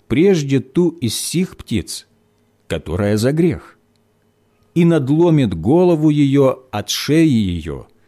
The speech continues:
но не отделит. И покропит кровью сей жертвы за грех на стену жертвенника, а остальную кровь выцедит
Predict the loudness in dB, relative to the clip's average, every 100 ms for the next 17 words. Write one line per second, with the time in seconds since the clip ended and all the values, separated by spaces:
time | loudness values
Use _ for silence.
0 | _ _ _ _ -6 0 2 2 2 0
1 | -2 -4 -2 0 0 0 -6 -14 _ _
2 | _ _ _ _ _ _ _ _ _ _
3 | _ _ _ _ _ _ _ _ _ _
4 | _ _ -4 0 -2 0 0 0 0 -4
5 | -6 -4 0 2 2 2 2 0 0 2
6 | 2 0 -6 -18 -14 -6 -2 0 -2 -2
7 | -2 -2 -2 0 -2 -4 -14 _ _ _
8 | _ _ _ _ _ -4 -2 -2 0 2
9 | 4 2 2 2 0 0 0 2 0 -2
10 | -2 -8 _ _ _ _ _ -4 0 0
11 | -2 -4 -4 -2 0 2 4 4 2 0
12 | 0 0 0 -6 _ _ _ _ -12 -8
13 | -2 -2 0 -2 0 -2